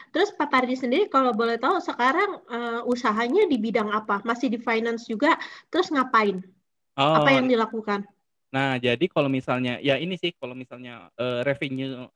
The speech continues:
Speaker 2: yang utamanya, nah yang bilang saya utamanya, apa yang kita punya itu aja yang kita pakai untuk, eh, generate, eh, yang utama. Kalau di utama saya kan memang di ini ya, finance and accounting. Jadi, eh, servisnya itu banyak,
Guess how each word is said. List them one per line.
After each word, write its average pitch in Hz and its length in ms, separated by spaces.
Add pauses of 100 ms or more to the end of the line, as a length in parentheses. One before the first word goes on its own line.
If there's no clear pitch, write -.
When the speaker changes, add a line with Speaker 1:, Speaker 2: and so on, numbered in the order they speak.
(180)
Speaker 2:
yang 139 140
utamanya, 143 580
nah 120 240
yang 120 220
bilang 123 180
saya 127 160
utamanya, 123 460 (480)
apa 139 240
yang 139 160
kita 147 240
punya 147 400
itu 143 160
aja 151 240
yang 147 160
kita 139 160
pakai - 240
untuk, 135 400
eh, 123 480
generate, 123 400 (240)
eh, 123 240
yang 123 80
utama. 120 480
Kalau 127 160
di 123 80
utama 120 320
saya 135 160
kan 185 80
memang 131 320
di 120 160
ini 139 160
ya, - 80
finance 123 400
and 123 160
accounting. 123 480 (400)
Jadi, 127 560 (1040)
eh, 120 640 (460)
servisnya 151 640
itu 185 180
banyak, 131 400